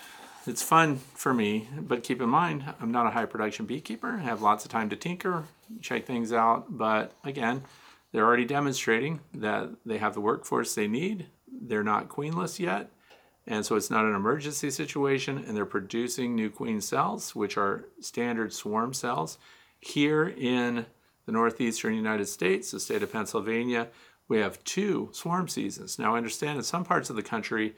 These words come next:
yep, spring is your swarm season, and that's it after that. In fact, that's the big nectar flow, and that's when they take honey off also. Here where I live, we have two cycles of that.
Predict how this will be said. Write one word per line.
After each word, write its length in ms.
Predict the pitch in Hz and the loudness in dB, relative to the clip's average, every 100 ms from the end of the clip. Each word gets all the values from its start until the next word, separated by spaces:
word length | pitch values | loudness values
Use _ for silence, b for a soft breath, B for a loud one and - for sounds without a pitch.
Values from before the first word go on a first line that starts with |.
| b b _ | b b _
yep, 320 | 143 143 - | 2 2 -2
spring 400 | - - 131 143 | -4 2 2 4
is 120 | 123 | 2
your 100 | 123 | 0
swarm 320 | - 110 117 | 0 2 2
season, 360 | 123 143 143 135 | 2 -2 -2 -2
and 120 | 104 | 0
that's 260 | 104 101 - | 0 0 0
it 140 | 139 | 0
after 260 | 98 104 101 | 0 -4 -4
that. 360 | 127 147 110 - | 4 4 4 -2
In 140 | 107 | -2
fact, 240 | 110 120 117 | 4 4 4
that's 200 | 113 - | -2 0
the 80 | |
big 180 | 113 113 | -2 0
nectar 300 | 117 131 139 | 0 0 0
flow, 440 | 123 135 127 123 123 B B - | -2 0 2 0 -2 B B -4
and 120 | 120 | 2
that's 220 | 113 - | 2 0
when 80 | 123 | 0
they 100 | 117 | 0
take 220 | 131 120 | 0 0
honey 260 | 160 220 92 | -2 0 -2
off 380 | 92 - - _ - | -4 -6 -20 _ -4
also. 500 | 160 165 - - - b b b b | -4 -2 -6 -6 -10 b b b b
Here 300 | _ 175 214 | _ 6 8
where 200 | 175 117 | 8 8
I 160 | 143 220 | 8 6
live, 220 | 156 113 | 4 4
we 120 | 113 | 4
have 200 | 110 92 | 2 2
two 480 | - - 277 190 95 - _ | -2 -2 0 0 -4 -10 _
cycles 580 | - 110 92 - 95 | 0 0 0 -6 -8
of 120 | 95 - | -10 -8
that. 280 | - - | -8 -8